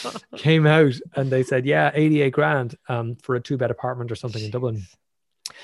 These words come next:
Speaker 1: And the problem with that is if you,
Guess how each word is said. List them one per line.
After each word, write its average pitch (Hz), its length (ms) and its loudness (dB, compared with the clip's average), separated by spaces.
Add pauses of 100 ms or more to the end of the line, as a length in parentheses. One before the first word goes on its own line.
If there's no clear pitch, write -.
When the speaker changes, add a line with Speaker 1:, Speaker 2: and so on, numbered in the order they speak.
(280)
Speaker 1:
And 156 200 -2 (1300)
the 190 120 -2
problem 247 300 0
with 262 120 -4
that 165 120 2
is 123 140 4
if 120 120 -2
you, 175 80 -6